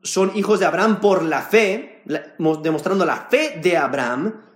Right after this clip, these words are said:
y otros solamente por carne, y no han puesto su fe, y por eso, ¿qué es lo que sufren? Eternidad separados de Dios. Y es, es una i-, eternidad irreversible. No lo puedes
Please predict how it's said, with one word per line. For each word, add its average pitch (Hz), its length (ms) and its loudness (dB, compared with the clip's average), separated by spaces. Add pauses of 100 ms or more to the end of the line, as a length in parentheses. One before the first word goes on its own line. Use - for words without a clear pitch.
(300)
y 170 120 2
otros 226 480 2
solamente 190 460 0
por 180 260 0
carne, 180 600 -2 (100)
y 147 120 -8
no 170 280 0
han 170 120 -6
puesto 165 260 -2
su 139 160 -4
fe, 196 140 2
y 220 80 -2
por 143 140 -2
eso, 190 380 -2
¿qué 170 100 -2
es 165 120 -4
lo 175 100 -2
que 151 280 0
sufren? 214 580 0 (320)
Eternidad 156 880 -2
separados 147 840 -6
de 135 420 -2
Dios. 165 680 -4 (560)
Y 160 160 0
es, - 600 -6
es 151 240 -2
una 196 280 0
i-, 165 180 -2
eternidad 156 680 -2
irreversible. 156 800 -4 (800)
No 156 180 0
lo 196 120 2
puedes 180 360 -2